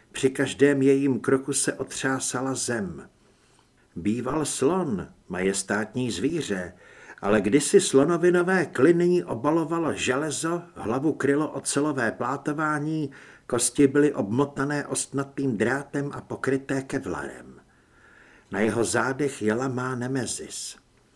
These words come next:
Už nenosil obyčejné oblečení, pro tuhle příležitost se navlékl do zdobného černého roucha a na hrudi mu visel zlatý amulet ve tvaru jeho hlavonožčího boha.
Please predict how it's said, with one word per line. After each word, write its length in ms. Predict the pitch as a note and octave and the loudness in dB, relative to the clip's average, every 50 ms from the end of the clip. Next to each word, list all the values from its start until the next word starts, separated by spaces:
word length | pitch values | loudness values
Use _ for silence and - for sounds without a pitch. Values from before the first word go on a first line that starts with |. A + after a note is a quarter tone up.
| - _ _ _ | -20 _ _ _
Už 240 | - B2 C3 - - | -2 -2 -2 -2 0
nenosil 580 | A#2 C3 E3 G3+ A3+ G#3+ - - E3 C#3 C3+ C3 C3+ | 0 2 2 2 2 0 0 6 8 8 8 8 4
obyčejné 680 | G#2+ G#2 A#2+ A#2 - - A#2+ A#2 A#2 A#2 A2+ A#2 - | 0 -4 -2 -2 -2 0 2 2 2 2 0 -2 -2
oblečení, 800 | - A2+ G#2 A2+ G#2+ G2+ - - - G#2 G2+ G2 F#2+ F#2+ F#2 F#2 - - - - - - _ | -2 0 2 2 0 0 0 2 2 2 2 2 0 -2 -2 -4 -8 -16 -20 -20 -20 -20 _
pro 160 | - A#2 A2+ A#2+ | 2 4 4 6
tuhle 340 | A#2 C#3+ C3+ C3 C#3+ C3+ | 8 8 8 8 8 6
příležitost 840 | - - - C3+ C#3+ D3+ D3+ D3 C3 D3 C#3 C3+ - C#3+ - - - | 4 2 -2 0 2 2 2 4 2 2 2 2 0 -2 -2 -4 -2
se 140 | - C#3 A#2 | 0 0 2
navlékl 580 | A2+ B2+ A#2 G#2 C3+ D3 D#3 D#3 - - D3 | 2 0 0 0 0 0 0 0 0 0 0
do 160 | C3 G#2+ B2+ | 2 2 2
zdobného 640 | A#2 G2 F#2+ C3+ B2 A2 - A#2+ C#3 D3+ C#3 C#3 C#3 | 0 2 0 0 0 0 -2 -4 -4 -2 -2 -2 -2
černého 640 | C3+ - - C3+ B2 B2+ C#3+ C#3+ D3+ D3 C3 C3 A#2+ | -4 -2 -2 -2 -2 0 -2 -2 -2 -2 -2 -2 0
roucha 540 | G#2+ B2 C#3+ D3 C3+ - - - D3 D#3 D3+ - - - - - - - - | 2 2 2 0 0 -4 -4 -2 -2 -2 -2 -6 -12 -20 -20 -20 -20 -14 -8
a 80 | - F#2+ | -4 -2
na 120 | G2 A2 | 0 0
hrudi 360 | G#2 G#2+ B2 C#3+ C3+ C3+ C#3+ | 2 6 6 6 8 8 6
mu 160 | C#3+ C#3+ C3+ B2 | 4 4 2 0
visel 380 | D3+ C#3+ - - D3 C3 A2 | 0 -2 -2 -2 0 0 0
zlatý 480 | F#2+ F2 A2+ C3 - - - - - - | 0 0 0 -2 -2 -4 -8 -8 -8 -6
amulet 480 | A2 A2 A2 B2 C3 C#3+ D#3 D3 - | -4 -2 0 2 2 2 0 -2 -4
ve 140 | - F2 C3 | -6 -6 -6
tvaru 380 | B2+ - - C3 B2+ C#3 D3 C#3+ | -6 -6 -6 -4 0 2 4 4
jeho 240 | C#3+ C3+ B2 C3+ B2 | 4 4 2 -2 -4
hlavonožčího 1000 | - G2+ G2+ A2 A2 C3 C3 C3 C3 C3 - - - - C3+ C#3 B2+ B2 C#3 C3 | -2 -2 -2 0 0 0 0 0 -2 -4 -6 -8 -8 -6 -4 -4 -4 -4 -4 -6
boha. 540 | G#2+ F#2+ B2 G2+ - - - B1+ A#1+ - | -4 -6 -8 -6 -6 -10 -12 -12 -14 -18